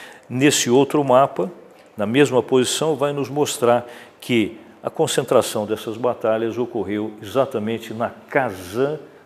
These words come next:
dos sulistas. Ou seja, a guerra foi desenvolvida no próprio sul e ou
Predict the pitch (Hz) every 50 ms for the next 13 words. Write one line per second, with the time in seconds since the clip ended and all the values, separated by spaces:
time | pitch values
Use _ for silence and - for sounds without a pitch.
0 | _ _ 104 113 117 - - - 123 101 95 82 - - - - - - - -
1 | - - - - - 120 120 - - 127 123 113 107 131 - - 120 104 98 120
2 | 123 123 110 131 135 - - - - - - - - - - 123 123 117 104 104
3 | 120 131 117 113 139 127 95 87 98 95 95 98 110 113 110 - - - - -
4 | _ _ _ _ - 120 135 165 170 - - 117 110 107 104 - 127 120 - -
5 | - - 117 113 113 107 - - - - - - - _ _ _ - 131 135 123
6 | 110 113 117 113 113 -